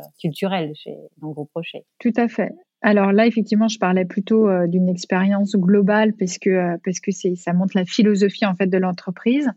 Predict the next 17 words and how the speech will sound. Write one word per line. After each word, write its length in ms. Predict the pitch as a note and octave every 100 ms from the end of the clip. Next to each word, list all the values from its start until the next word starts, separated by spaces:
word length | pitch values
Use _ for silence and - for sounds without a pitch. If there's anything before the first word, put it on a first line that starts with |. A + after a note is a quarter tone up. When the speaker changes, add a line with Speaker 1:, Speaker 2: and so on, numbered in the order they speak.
| -
Speaker 2:
Au-delà 320 | G#3 F#3+ G3
de 60 | F#3+
ça, 200 | C4+ C4+
effectivement, 540 | A#3+ F#3 F#3+ G3 C#4 D#4
on 60 |
peut 160 | G#3 F#3
parler, 420 | F3+ F#3 G3 G3+
euh, 240 | F#3+ E3+ E3+ - _
enfin, 180 | F3+ E3+
de 100 | E3+
Yves 180 | F3
Rocher, 360 | E3+ F#3+ - F#4
par 160 | B3 F3
exemple, 340 | F3 F#3+ G3
on 200 | E3+ E3
lance 340 | E3+ F#3 -
les 400 | F3 E3 E3 E3